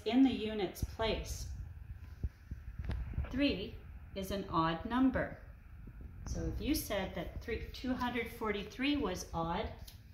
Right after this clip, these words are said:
you are correct. Let's look at a number in the thousands. You can see that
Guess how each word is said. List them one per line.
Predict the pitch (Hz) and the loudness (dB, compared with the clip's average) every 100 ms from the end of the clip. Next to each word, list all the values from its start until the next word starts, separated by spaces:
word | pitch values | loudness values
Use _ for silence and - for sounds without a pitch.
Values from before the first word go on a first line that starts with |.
| - - - - - | -16 -16 -16 -16 -2
you | 262 220 | 2 4
are | 180 180 | 2 0
correct. | - 226 247 240 - - - - - - - - - - - - - - - - - - - - - - - - - 240 | -4 0 2 2 -2 -10 -16 -16 -16 -18 -18 -18 -16 -14 -14 -16 -18 -18 -18 -18 -18 -18 -18 -16 -14 -14 -16 -20 -6 2
Let's | 311 - 302 | 2 2 -2
look | 294 | 0
at | 269 | 0
a | 220 | 2
number | 202 208 208 214 214 - - - - - | 2 2 2 0 0 -6 -10 -14 -6 -4
in | 226 220 220 196 | 0 0 0 0
the | 190 - 196 | -2 -2 4
thousands. | 196 220 233 233 226 180 156 139 - - - - - - - - - - - - - - - - - - - - - - - - - - - | 6 8 6 4 4 2 2 0 0 0 -2 -16 -20 -20 -20 -20 -20 -20 -20 -20 -20 -20 -20 -20 -20 -20 -20 -18 -18 -18 -20 -20 -20 -20 -4
You | 220 220 | -2 2
can | 214 | 4
see | 196 - 254 247 208 | 6 6 6 6 6
that | 196 190 | 8 6